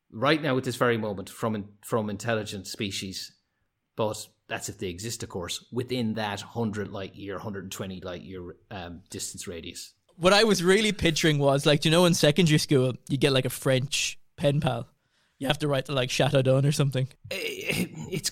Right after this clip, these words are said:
Speaker 1: it's gonna be, it's gonna require something like, if, in Contact, for example. Contact,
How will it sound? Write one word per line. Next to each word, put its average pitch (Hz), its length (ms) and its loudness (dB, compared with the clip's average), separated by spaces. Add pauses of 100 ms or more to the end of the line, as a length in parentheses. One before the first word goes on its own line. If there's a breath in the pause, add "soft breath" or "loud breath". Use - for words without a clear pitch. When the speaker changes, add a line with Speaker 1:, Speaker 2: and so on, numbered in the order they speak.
Speaker 1:
it's 185 180 0
gonna 226 340 8
be, 190 680 0
it's 175 400 -6
gonna 220 240 6
require 196 380 4
something 175 360 4
like, 147 480 2 (1160)
if, 131 260 -12
in 120 240 -4
Contact, 147 640 2
for 127 100 -4
example. 117 480 0
Contact, 139 680 0